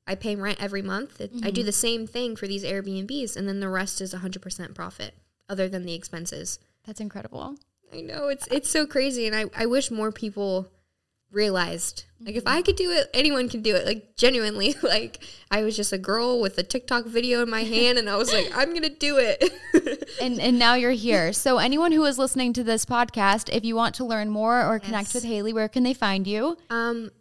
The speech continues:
Speaker 1: I'm mainly on Instagram. So
Speaker 2: Okay.
Speaker 1: my Instagram is, um, Haley Marie. It's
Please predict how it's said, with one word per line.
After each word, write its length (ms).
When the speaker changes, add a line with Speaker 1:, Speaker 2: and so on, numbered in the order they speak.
Speaker 1:
I'm 400
mainly 320
on 140
Instagram. 720
So 240
Speaker 2:
Okay. 100
Speaker 1:
my 60
Instagram 520
is, 300
um, 320
Haley 320
Marie. 640
It's 360